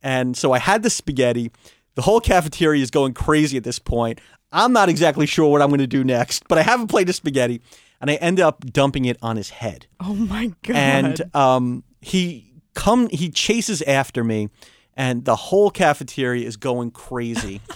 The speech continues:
Speaker 2: <laughs>
Speaker 1: And he landed on me. And next thing I know, um, there's a riot, and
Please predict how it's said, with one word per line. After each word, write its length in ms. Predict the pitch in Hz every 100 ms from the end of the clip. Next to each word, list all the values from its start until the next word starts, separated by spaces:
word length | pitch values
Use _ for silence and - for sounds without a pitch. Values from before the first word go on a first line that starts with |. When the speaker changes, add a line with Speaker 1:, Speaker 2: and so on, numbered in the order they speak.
| -
Speaker 2:
<laughs> 80 | - - -
Speaker 1:
And 520 | 131 123 123 120 120 -
he 360 | _ - 143
landed 420 | 120 143 175 160 120
on 200 | 98 98
me. 220 | 98 98 _ _ _ _ _ _ -
And 480 | 131 123 120 117 110 -
next 360 | 147 170 - -
thing 160 | 208 139
I 120 | 127
know, 540 | 123 139 120 110 107 _ _ -
um, 520 | 123 110 107 104 - _ _ _ _ _ _
there's 440 | 147 131 151 139 131
a 40 |
riot, 540 | 123 165 226 113 62 - _ _ _ -
and 520 | 147 131 127 127 117